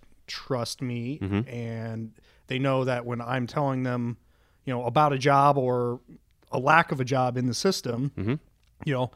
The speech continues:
Speaker 1: they know I'm being upfront with them. And, you know, we can move forward past that job. You know, for instance, if it was posted three weeks ago, I can go in the system and give them that information and say, "Look, you know, y-, I see that you saw this job today.
Speaker 2: Yeah.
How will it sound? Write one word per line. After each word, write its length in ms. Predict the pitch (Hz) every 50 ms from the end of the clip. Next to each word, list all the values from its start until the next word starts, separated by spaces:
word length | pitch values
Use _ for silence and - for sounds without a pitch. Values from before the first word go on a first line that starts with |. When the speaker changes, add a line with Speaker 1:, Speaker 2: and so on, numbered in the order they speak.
| _ -
Speaker 1:
they 80 | 156 151
know 200 | 156 156 156 147
I'm 160 | 139 143 135
being 180 | 135 131 127
upfront 360 | 131 131 - - 156 143 143 131
with 160 | 135 135 -
them. 240 | 151 135 135 139 - - _ _ _ - _ _ _ _ _ -
And, 400 | 139 135 131 131 123 123 120 110 - _ _ _ _ _ _ -
you 60 | 135
know, 80 | 131 120
we 160 | 120 127 123
can 180 | - 131 117
move 200 | 120 123 123 110
forward 280 | - - 131 123 117 113
past 400 | - - - 135 127 120 - -
that 180 | 127 117 113 113
job. 280 | 113 120 120 120 127 135
You 80 | 120
know, 160 | 120 120 123 131
for 400 | - - - - - - - 131 120
instance, 300 | 113 110 - 117 - -
if 100 | 113 123
it 80 | 120
was 140 | 117 113 107
posted 580 | _ _ - 131 117 - - - 120 110 107 - _ _ _ _ _ _ -
three 160 | 151 160 160
weeks 260 | 156 180 180 - -
ago, 220 | 143 135 127 123 127
I 140 | 127 151
can 140 | 156 - 160
go 140 | 135 127 123
in 80 | 120 117
the 60 | 107
system 520 | - 170 160 - - 135 120 117 113 110 _ _ _ _ _ _ _ _ -
and 140 | - 131 123
give 140 | 123 143 143
them 120 | 135 123 120
that 140 | 113 113 117
information 440 | 113 101 - 131 127 - - 131
and 80 | 117 110
say, 180 | - 123 113 107
"Look, 340 | 107 113 110 101 - -
you 60 | 120 110
know, 180 | 107 107 107 - -
y-, 120 | 127 135 -
I 120 | 120 117
see 640 | 110 - - - - - - - - - - 147 156
that 180 | 147 147 135 120
you 80 | 120
saw 240 | 117 - 147 135 131
this 160 | 127 127 -
job 240 | - 143 123 120 110
today. 460 | - 104 113 123 147 175 196 202 - _ -
Speaker 2:
Yeah. 180 | - 92 85